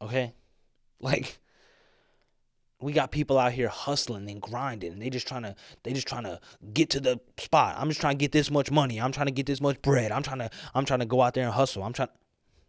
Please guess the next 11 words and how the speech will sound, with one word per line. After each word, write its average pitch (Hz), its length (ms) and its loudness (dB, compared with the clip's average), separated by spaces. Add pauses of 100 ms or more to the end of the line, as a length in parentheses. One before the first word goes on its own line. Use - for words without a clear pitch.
(360)
for - 160 -10
what? 95 340 -6 (1500)
For - 160 4
what, 131 260 6
bro? 101 240 -6 (1700)
It's 127 180 -4
like, 127 420 2 (640)
you 147 140 0
just 151 460 4 (320)
rushing 127 720 2
everything. 120 440 0